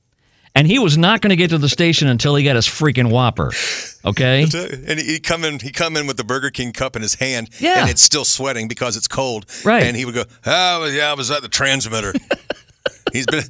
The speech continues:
Speaker 2: "I'm at the transmitter since dawn."
Speaker 1: Oh.
Speaker 2: And he's got a fresh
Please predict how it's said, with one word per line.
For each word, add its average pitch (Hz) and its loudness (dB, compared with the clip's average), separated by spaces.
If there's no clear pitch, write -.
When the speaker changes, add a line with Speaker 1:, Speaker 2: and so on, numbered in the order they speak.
Speaker 2:
"I'm 160 2
at 170 4
the 147 -6
transmitter 139 0
since 123 -6
dawn." 123 0
Speaker 1:
Oh. 170 2
Speaker 2:
And 127 -2
he's 127 -2
got 123 -2
a 104 -8
fresh 113 -4